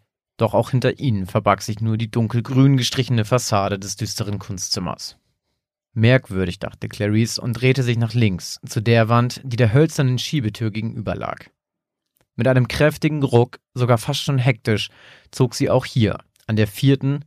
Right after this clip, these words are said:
mittleren Tür und atmete anschließend erleichtert auf, als diese mit einem lauten Knarzen aufschwang und einen niedrigen, halbdunklen Durchgang offenbarte, in dem das schummrige Licht ein paar weniger uralter Gaslampen flackerte.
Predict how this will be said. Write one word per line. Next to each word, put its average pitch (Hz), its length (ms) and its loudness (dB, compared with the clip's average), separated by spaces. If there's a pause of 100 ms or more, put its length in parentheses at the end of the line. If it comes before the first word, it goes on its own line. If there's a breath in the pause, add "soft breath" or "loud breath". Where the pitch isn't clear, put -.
mittleren 101 540 0
Tür 117 340 0 (540 soft breath)
und 143 100 2
atmete 120 500 0
anschließend 110 480 -4
erleichtert 107 580 -2
auf, 98 340 -2 (320)
als 113 200 0
diese 131 200 2
mit 135 140 2
einem 98 220 0
lauten 104 320 2
Knarzen - 460 -2
aufschwang 113 760 0 (340 soft breath)
und 110 140 -2
einen 117 260 4
niedrigen, 143 640 0 (100)
halbdunklen 123 680 2
Durchgang 110 460 0
offenbarte, 95 920 -4
in 123 160 0
dem 123 180 2
das 120 120 0
schummrige 143 460 0
Licht 113 340 -2
ein 117 100 -4
paar 110 220 0
weniger 127 460 2
uralter 123 500 -2
Gaslampen 113 640 -2
flackerte. - 540 -10